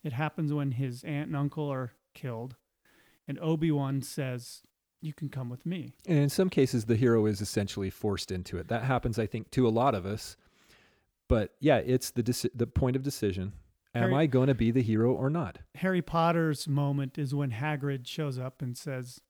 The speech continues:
Speaker 1: "You're a wizard, Harry."
Speaker 2: Yeah.
Speaker 1: And he's whisked off into a new world. And, and the same with Luke Skywalker. He's, he literally goes to a new world. He leaves the world.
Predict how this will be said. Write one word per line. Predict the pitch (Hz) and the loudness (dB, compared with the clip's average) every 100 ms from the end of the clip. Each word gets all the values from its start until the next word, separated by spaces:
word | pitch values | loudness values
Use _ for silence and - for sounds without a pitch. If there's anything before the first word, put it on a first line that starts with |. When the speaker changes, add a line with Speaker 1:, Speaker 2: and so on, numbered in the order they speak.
| _ _ | _ _
Speaker 1:
"You're | 160 160 | -2 2
a | 139 | 2
wizard, | 135 160 143 123 | 2 2 0 -4
Harry." | - 131 143 156 - 90 | -4 -2 -2 -4 -10 0
Speaker 2:
Yeah. | 131 147 123 - _ _ _ _ _ _ | 4 4 2 -4 _ _ _ _ _ _
Speaker 1:
And | 175 160 160 151 _ _ _ - _ _ - - 127 | -6 -4 -4 -8 _ _ _ -20 _ _ -20 -20 -8
he's | 180 143 | -6 -4
whisked | 139 156 - 165 | -4 -4 -4 -4
off | 151 151 | -4 -2
into | 143 131 143 | -4 -2 -2
a | 135 | 0
new | 135 135 | -2 -2
world. | 151 202 143 127 | -4 -4 -6 -6
And, | 127 135 | -8 -8
and | 185 151 135 131 - | -8 -6 -6 -8 -10
the | |
same | 147 165 143 139 | -8 -4 -2 -2
with | 131 127 _ _ _ _ _ _ _ - | -4 -8 _ _ _ _ _ _ _ -6
Luke | 147 143 | -4 -4
Skywalker. | - 165 156 147 117 - 123 | -6 -4 -2 -4 -6 -10 -8
He's, | 131 131 127 - | -6 -8 -10 -12
he | - 135 | -8 -6
literally | 131 139 143 143 135 131 | -4 -2 -2 -2 -4 -6
goes | 131 123 - | -6 -8 -8
to | 139 | -8
a | |
new | 127 117 113 | -6 -8 -10
world. | 120 127 185 120 120 | -10 -10 -10 -10 -8
He | 147 | -6
leaves | 135 135 147 147 127 | -4 -2 0 -2 -2
the | 135 | -2
world. | 127 135 127 127 | -2 -2 -4 -6